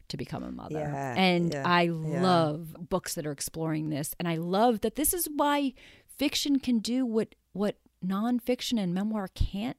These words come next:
Speaker 1: do. Exaggerate it to the point that if you can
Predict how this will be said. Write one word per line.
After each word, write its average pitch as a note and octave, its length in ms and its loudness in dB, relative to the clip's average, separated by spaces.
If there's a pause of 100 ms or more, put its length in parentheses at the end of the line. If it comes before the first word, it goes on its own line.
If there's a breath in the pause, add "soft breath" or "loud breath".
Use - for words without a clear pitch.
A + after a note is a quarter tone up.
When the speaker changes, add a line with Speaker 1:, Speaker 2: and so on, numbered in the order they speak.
Speaker 1:
do. - 380 -8 (220)
Exaggerate G3+ 800 2
it F3+ 120 -6
to - 100 -6
the E3+ 100 -4
point E3+ 500 -2
that D3 240 0
if E3 100 -4 (120)
you D#3+ 180 -8
can E3 340 -2